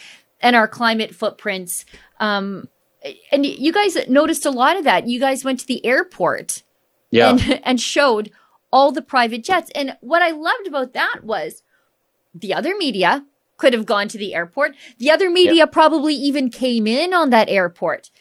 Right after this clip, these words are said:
Speaker 1: but they
Speaker 2: Yeah.
Speaker 1: didn't think there was anything strange about it.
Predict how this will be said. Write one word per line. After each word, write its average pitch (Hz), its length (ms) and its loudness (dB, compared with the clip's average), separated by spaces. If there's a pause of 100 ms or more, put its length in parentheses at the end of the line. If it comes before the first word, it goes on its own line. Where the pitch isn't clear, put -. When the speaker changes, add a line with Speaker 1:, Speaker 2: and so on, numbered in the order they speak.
(240)
Speaker 1:
but 190 140 -8
they 233 100 2
Speaker 2:
Yeah. 359 120 4
Speaker 1:
didn't 294 120 -6
think 294 180 -8
there 269 80 -4
was 254 140 -4
anything 247 320 -4
strange 254 720 -4
about 160 340 0
it. - 300 -8